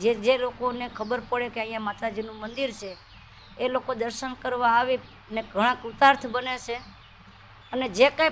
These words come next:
પોતાની નાના મોટી સંસારની અંદર ઘણા વ્યક્તિઓને સમસ્યા હોય, એ સમસ્યાનો ઉકેલ માતાજી મા ભગવતી ખોખરીવાળી આયુ આપે છે. પ્લસ કે કોઈને ઉધરસ હોય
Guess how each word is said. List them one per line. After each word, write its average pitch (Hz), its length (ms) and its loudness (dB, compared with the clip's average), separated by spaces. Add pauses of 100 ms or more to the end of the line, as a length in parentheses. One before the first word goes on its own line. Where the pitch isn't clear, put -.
પોતાની 294 400 2
નાના 269 320 -2
મોટી 269 280 -4
સંસારની 262 580 -2
અંદર 254 240 -4
ઘણા 247 280 0
વ્યક્તિઓને 233 640 -2
સમસ્યા 254 600 0
હોય, 269 200 2
એ 233 120 -4
સમસ્યાનો 240 720 -6
ઉકેલ 226 380 -4
માતાજી 220 460 0
મા 220 160 -4
ભગવતી 208 420 -6
ખોખરીવાળી 220 680 -2
આયુ 196 260 -8
આપે 190 320 -6
છે. 143 360 -16 (720)
પ્લસ 285 400 4
કે 294 300 4 (240)
કોઈને 285 240 6
ઉધરસ 262 580 6
હોય 196 180 0